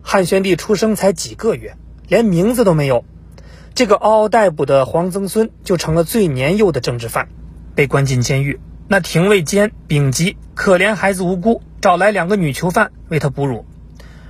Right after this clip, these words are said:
然后呢是在狱中精心的照料，一直到了皇曾孙五岁那年。由于监狱里呢是条件非常的恶劣，这个孩子呢又多次染病，差点就夭折了。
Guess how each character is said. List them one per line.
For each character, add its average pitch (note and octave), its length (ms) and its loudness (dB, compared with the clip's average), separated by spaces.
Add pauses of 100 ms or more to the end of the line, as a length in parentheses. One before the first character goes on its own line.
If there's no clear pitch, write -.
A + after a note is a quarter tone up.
然 F3+ 160 0
后 A3+ 80 2
呢 F#3 180 0
是 D#3+ 140 -4
在 E3 140 2
狱 D3 160 -2
中 D#3 200 0
精 F3 220 0
心 G3+ 140 0
的 G3+ 80 2
照 G#3+ 180 2
料， A#2 140 -8 (260)
一 A3+ 160 0
直 F3 140 0
到 G#3 120 4
了 D3 120 -2
皇 E3 240 0
曾 G3+ 120 0
孙 A3 240 0 (220)
五 C3+ 260 -10
岁 A3+ 220 0
那 C#3 120 -2
年。 G#2+ 180 -14 (800)
由 A3+ 160 4
于 A#3+ 140 2
监 B3+ 260 2
狱 A#3+ 100 2
里 F#3+ 140 0
呢 F#3 180 2
是 E3 120 -2
条 D3 200 0
件 D3+ 180 0
非 G3 300 -4
常 C3 280 -6
的 G3 100 2
恶 F#3 160 2
劣， G#2 160 -16 (260)
这 A3+ 100 0
个 A3 80 6
孩 D3+ 200 -2
子 F3 100 -4
呢 F3 300 0
又 C#3 140 0
多 F3+ 220 2
次 - 160 -4
染 A2 220 -4
病， - 200 -8 (160)
差 G#3+ 260 0
点 A#2+ 160 -4
就 D3 80 -2
夭 D3+ 260 2
折 A2 220 -8
了。 G#2 80 -14